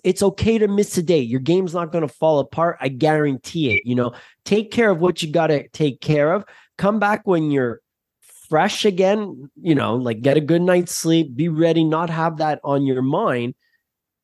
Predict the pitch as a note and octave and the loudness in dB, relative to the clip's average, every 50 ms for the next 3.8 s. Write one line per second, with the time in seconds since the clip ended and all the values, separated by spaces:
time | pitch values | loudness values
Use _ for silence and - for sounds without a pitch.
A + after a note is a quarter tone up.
0 | _ _ _ _ _ - G3 G3+ - - - A#3+ B3 A#3 - F4 D4+ C4+ A#3+ A#3+ | _ _ _ _ _ -4 -4 -4 -4 -4 -4 -4 -4 -2 0 0 0 2 2 2
1 | G#3 F#3+ F#3+ G#3 G#3+ F3 E3 F3+ F3 E3+ D#3 - - F#3 F#3+ - - - D#3+ C3+ | 4 4 4 2 2 2 2 4 4 4 2 2 0 0 0 0 2 2 2 2
2 | - - - D3+ D3 D#3 E3 D#3 - - D#3 D3 D#3 F#3+ G#3 G3 F#3+ D#3 D#3+ D#3+ | 2 -2 -4 0 2 2 2 0 0 0 0 2 2 2 2 0 -2 -4 -4 -4
3 | D#3+ - F3+ F3+ F3+ F3 D#3 D#3 F#3+ A3+ B3 G3 - F#2+ D#2+ | -6 -4 0 2 2 0 0 0 0 2 2 2 0 -2 -8